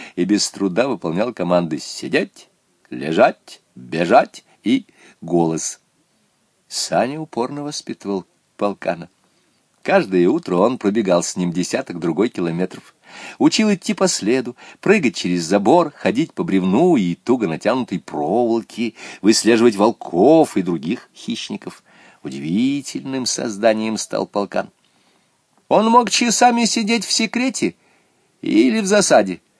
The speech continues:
мог острыми рогами запросто пробить металлическую бочку,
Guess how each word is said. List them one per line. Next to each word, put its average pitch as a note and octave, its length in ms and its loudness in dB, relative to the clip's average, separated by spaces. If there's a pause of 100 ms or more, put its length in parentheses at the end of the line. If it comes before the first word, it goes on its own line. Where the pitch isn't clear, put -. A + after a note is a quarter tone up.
(400)
мог D#3 360 2
острыми G#3 520 2
рогами G#3+ 460 4
запросто G3+ 640 2
пробить F#3+ 400 2
металлическую G3 680 0
бочку, - 480 2